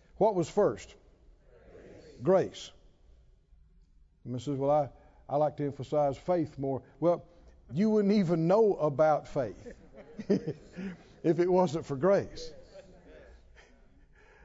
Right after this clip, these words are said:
You wouldn't have been given a measure of the God kind of faith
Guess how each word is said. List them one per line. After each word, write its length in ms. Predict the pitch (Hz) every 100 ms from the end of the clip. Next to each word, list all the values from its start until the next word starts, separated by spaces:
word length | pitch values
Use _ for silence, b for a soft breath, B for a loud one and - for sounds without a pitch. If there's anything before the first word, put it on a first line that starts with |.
| b b -
You 180 | 170 208
wouldn't 160 | 202
have 100 | 180
been 220 | 190 190
given 420 | 175 214 160 160 143 -
a 100 | 147
measure 600 | 151 185 233 185 147 104
of 160 | - 143
the 100 | 147
God 380 | 135 175 165 135
kind 300 | 165 156 135
of 80 | 127
faith 420 | 165 131 92